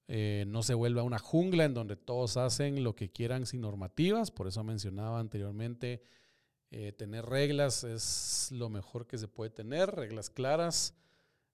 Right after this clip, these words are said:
eh, principalmente. <clears throat> Perdón, y aquí podemos, pues, mencionar nuevamente las regulaciones en torno a la planificación urbana de las ciudades.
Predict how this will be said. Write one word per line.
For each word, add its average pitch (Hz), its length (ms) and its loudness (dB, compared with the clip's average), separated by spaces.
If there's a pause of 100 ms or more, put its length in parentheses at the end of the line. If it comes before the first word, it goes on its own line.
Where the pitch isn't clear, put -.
(100)
eh, 104 140 -6
principalmente. 117 1000 0 (800)
<clears throat> 160 600 2 (640)
Perdón, 117 440 0
y 143 60 4
aquí 127 180 -2
podemos, 151 420 2
pues, 135 180 4
mencionar 117 540 2
nuevamente 143 720 2 (380)
las 120 180 -2
regulaciones 120 1000 2
en 113 140 -2
torno 110 300 -2
a 110 40 -2
la 104 160 -2
planificación 104 840 -4
urbana 127 480 0
de 110 80 -2
las 98 160 -2
ciudades. 156 720 0